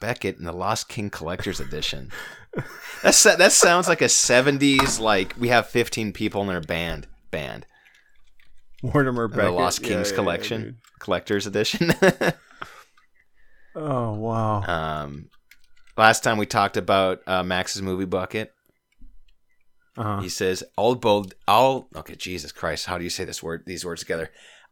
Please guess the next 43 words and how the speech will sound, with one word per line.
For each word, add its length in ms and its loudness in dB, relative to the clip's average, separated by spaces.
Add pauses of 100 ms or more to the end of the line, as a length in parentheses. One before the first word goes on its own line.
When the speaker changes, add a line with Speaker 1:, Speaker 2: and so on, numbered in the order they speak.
Speaker 1:
"I'll 500 6
<clears throat> 220 -2
bulldoze 720 4
in 180 -4
here 220 0
for 220 -2
a 40 -2
movie 300 2
recommendation 640 -2
in 60 -4
case 260 -4
there's 100 -8
no 160 -6
other 160 -4
response. 600 -6 (380)
Nineteen 440 -2
seventy-one's 840 0
Vanishing 760 -4
Point." 340 6 (1600)
Speaker 2:
Oh, 180 0
that's 180 -4
a 60 -4
good 80 0
Speaker 1:
I 40 0
don't 140 0
Speaker 2:
movie. 120 -4
Speaker 1:
think 100 0
I 40 -2
ever 100 -4
saw 220 -4
that 160 -8
movie. 280 -12 (1120)
Speaker 2:
Yeah, 360 -2
it's 160 -8
about 260 4
a 60 2
guy 280 4
driving 340 2
a 60 -4
car 300 -2
through 180 -8
the 80 -4
desert. 420 -4